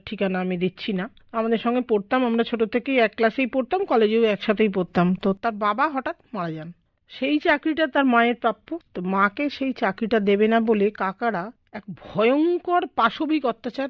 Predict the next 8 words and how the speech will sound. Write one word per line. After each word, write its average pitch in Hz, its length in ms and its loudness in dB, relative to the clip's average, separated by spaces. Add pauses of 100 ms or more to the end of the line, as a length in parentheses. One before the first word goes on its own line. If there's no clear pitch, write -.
তার 202 160 -2
উপরে 185 280 -8
করে, 151 280 -12 (440)
কিন্তু 269 200 -4
ফিজিক্যাল 262 520 2
টর্চার। 170 380 -6 (200)
এবং 285 220 0
সেটা 302 400 2